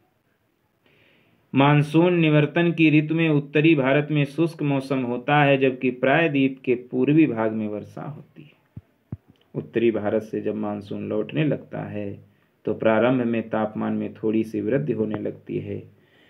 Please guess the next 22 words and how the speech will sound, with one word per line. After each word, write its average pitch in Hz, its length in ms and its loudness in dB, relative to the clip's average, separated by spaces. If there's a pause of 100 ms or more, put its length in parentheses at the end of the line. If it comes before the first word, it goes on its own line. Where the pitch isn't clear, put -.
(340)
मानसून 147 560 4
के 170 140 6
लौटने 151 640 4
के 165 220 2
साथ 143 280 0
साथ 135 400 0
उत्तर 135 300 0
पश्चिम 135 460 -2
में 131 160 0
विस्तृत 139 440 0
निम्न 123 340 -2
दाब 113 320 0
का 117 80 2
क्षेत्र 110 400 -6
बंगाल 110 440 2
की 110 180 -6
खाड़ी 117 380 2
की 120 160 -2
ओर 107 160 2
बढ़ने 107 360 -4
लगता 110 400 -4
है। 101 320 -10